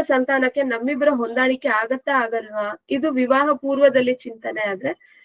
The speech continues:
ವಿವಾಹದ ನಂತರ ಮತ್ತೆ ಸುಮನಸ್ಯ ಮಾನಹ ಅನ್ನೋದನ್ನ ಅಚೀವ್ ಮಾಡೋದಕ್ಕೆ ದಂಪತಿಗಳು ಪ್ರಯತ್ನ ಪಡ್ಬೇಕಾಗತ್ತೆ. ಪ್ರಯತ್ನ ಪಟ್ಟಾಗ ಏನಾಗತ್ತೆ, "ಪ್ರಜಾಂ ಕೃಣ್ವಾಥಾಂ", ಉತ್ತಮವಾದಂತಹ ಒಂದು ಸಂತತಿಯನ್ನ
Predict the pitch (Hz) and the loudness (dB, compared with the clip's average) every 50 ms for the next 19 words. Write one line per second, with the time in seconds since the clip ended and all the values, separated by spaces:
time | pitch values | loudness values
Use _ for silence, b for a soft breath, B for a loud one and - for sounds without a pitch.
0 | b _ 277 302 302 349 370 392 392 392 392 339 370 349 320 294 294 302 339 339 | b _ 0 4 6 8 10 10 10 10 8 8 8 6 6 6 4 2 2 0
1 | 330 330 285 269 269 - 403 403 - - 294 294 339 339 359 339 - 349 339 302 | 2 2 0 0 -2 -2 -4 -4 -2 -2 0 0 2 2 0 0 0 0 0 2
2 | 302 294 285 302 285 285 285 269 262 254 277 269 254 226 226 - - 330 330 294 | 0 0 0 -2 -2 -2 -2 -2 -2 -2 0 0 0 -2 -4 -4 -4 -4 -2 0
3 | 285 269 262 254 247 240 - - 233 247 240 240 247 285 269 269 254 240 277 311 | 0 0 0 -2 -4 -6 -8 -8 -4 -4 -4 -4 -4 -4 -4 -4 -4 -4 -6 -8
4 | - - 226 220 220 220 - 311 302 262 233 - 208 208 196 - 202 196 180 170 | -6 -4 -4 -4 -4 -6 -8 -4 -2 -2 -2 -2 -2 -4 -6 -6 -6 -8 -8 -10
5 | - _ _ _ _ _ _ _ _ _ _ _ _ _ _ _ _ _ _ _ | -14 _ _ _ _ _ _ _ _ _ _ _ _ _ _ _ _ _ _ _
6 | _ _ _ _ _ _ _ _ _ _ _ _ _ _ _ _ _ _ - 302 | _ _ _ _ _ _ _ _ _ _ _ _ _ _ _ _ _ _ 6 8
7 | 302 302 311 403 392 - 453 440 - 320 269 - - 381 381 370 339 320 311 302 | 10 10 10 10 8 4 4 6 6 4 4 6 8 8 8 8 6 4 4 2
8 | 277 247 247 254 339 381 370 - 277 269 254 294 320 359 370 370 - 302 285 269 | 2 0 0 -2 -2 -4 -2 0 0 2 2 2 2 2 2 0 0 -2 -4 -2
9 | 254 269 262 240 220 - - 226 240 233 220 185 240 240 - - 359 349 370 349 | 0 0 0 -2 -2 -4 -6 -6 -6 -6 -6 -6 -8 -6 -4 0 0 2 2 4
10 | 320 285 269 269 254 247 240 277 277 254 233 233 240 233 - 233 226 240 294 277 | 2 2 2 0 -2 -4 -4 -6 -6 -6 -6 -6 -8 -6 -6 -6 -4 -4 -4 -4
11 | 262 - 226 214 214 - 302 | -4 -6 -8 -8 -6 -2 -2